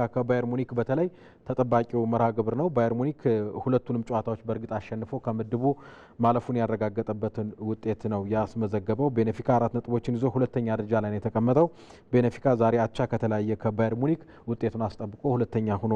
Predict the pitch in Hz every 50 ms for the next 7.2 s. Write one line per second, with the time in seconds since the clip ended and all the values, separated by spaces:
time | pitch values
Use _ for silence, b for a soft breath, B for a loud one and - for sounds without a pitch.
0 | 107 95 95 110 110 120 120 - - 123 113 107 110 110 107 104 107 101 104 104
1 | 104 104 107 - 107 107 101 101 101 113 110 113 120 127 135 156 170 165 B B
2 | B B B B B - 123 131 - - 151 143 131 147 160 165 165 156 135 135
3 | 123 - 143 - - 156 143 131 123 135 131 120 123 120 123 123 123 117 123 120
4 | - - 131 131 123 - - 160 156 135 - 117 107 127 123 127 117 - 117 -
5 | 127 117 - - 123 - 120 - - 113 113 110 101 - 110 104 110 107 135 156
6 | 170 165 B B B B B B B B B B - 120 113 113 110 107 107 104
7 | 104 110 107 -